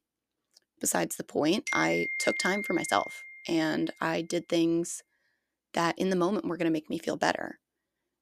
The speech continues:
It might not have been the most responsible, but it's extremely important to just do something that's going to make you happy and feel comfortable when you're going through such a rough time. Another thing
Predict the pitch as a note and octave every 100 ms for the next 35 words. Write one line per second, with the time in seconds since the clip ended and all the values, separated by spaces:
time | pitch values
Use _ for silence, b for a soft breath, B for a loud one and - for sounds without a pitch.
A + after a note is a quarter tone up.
0 | _ F#3 - F3+ - E3+ D#3+ E3 E3 E3+
1 | - - D#3 F3+ - E2 - - - -
2 | - _ _ _ - F3+ - - - -
3 | - - F#3 F3+ F3 E3 - - - F3+
4 | - E3+ - - _ - E3+ F3 - F3+
5 | F#3+ G3 F3+ - - E3 - F3 D#3+ F3
6 | D#3+ - - G3 F#3+ - E3 E3 - G3+
7 | - - - - F3 E3+ - D#3+ F3 E3+
8 | - E2+ A1 - - - - - - E3+
9 | - - - B3+ A#3 - _ _ _ _
10 | - b b b b b _ - G3+ G#3
11 | A3 - F3+ F3+ F#3+